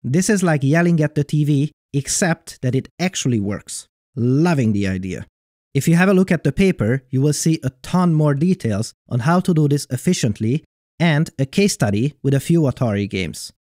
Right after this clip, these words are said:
Also, since this has a lot of implications pertaining to A I safety and how to create aligned agents, an increasingly important topic these days, huge respect for DeepMind for investing more and more of their time and money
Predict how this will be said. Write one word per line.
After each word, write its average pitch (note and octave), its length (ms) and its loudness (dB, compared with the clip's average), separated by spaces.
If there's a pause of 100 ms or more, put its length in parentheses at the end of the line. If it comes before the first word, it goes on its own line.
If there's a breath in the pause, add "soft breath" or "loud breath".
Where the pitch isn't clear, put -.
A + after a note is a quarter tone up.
(160)
Also, C#3+ 500 2
since C3+ 280 -2
this G3 220 2
has F#3 240 0
a - 60 0
lot D#3 260 2
of F#3+ 100 -2
implications D#3+ 680 0
pertaining A#2 680 0
to - 260 -6
A E3+ 200 2
I D3 140 2
safety B2 640 -2 (240)
and A#2 140 -4
how F#3+ 200 0
to G3 120 0
create C#3+ 460 0
aligned C3+ 460 0
agents, A#2+ 560 -2 (180)
an C#3+ 100 2
increasingly D#3+ 640 2
important C#3+ 440 0
topic C3+ 400 -2
these A#2+ 220 0
days, C3 380 -2 (160)
huge G3+ 280 0
respect D#3+ 460 -2
for C#3+ 240 -2
DeepMind C3 600 0 (120)
for - 160 -4
investing C#3 540 0
more D#3+ 260 2
and E3+ 160 2
more C3+ 220 2
of B2+ 140 -4
their B2 120 0
time A#2+ 540 -2
and A2+ 180 2
money B2+ 420 -2